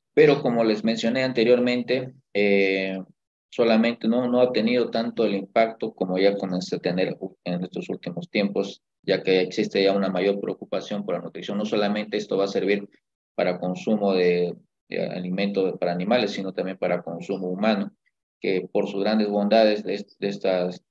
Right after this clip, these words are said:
de esta calidad proteica, podríamos hablar ya de un maíz, este, biofortificado en sí, ¿no?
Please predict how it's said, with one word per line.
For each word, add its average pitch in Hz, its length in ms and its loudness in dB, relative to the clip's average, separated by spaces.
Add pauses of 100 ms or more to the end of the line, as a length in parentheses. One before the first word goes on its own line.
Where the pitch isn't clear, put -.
(160)
de 101 80 -4
esta 104 160 -4
calidad 101 360 0
proteica, 107 600 0 (1300)
podríamos 110 520 2
hablar 104 320 2
ya 104 220 4
de 98 140 0
un 101 120 -2
maíz, 101 400 -4
este, - 400 -10 (140)
biofortificado 101 1000 2
en 90 120 -4
sí, - 280 -6 (200)
¿no? 107 200 -10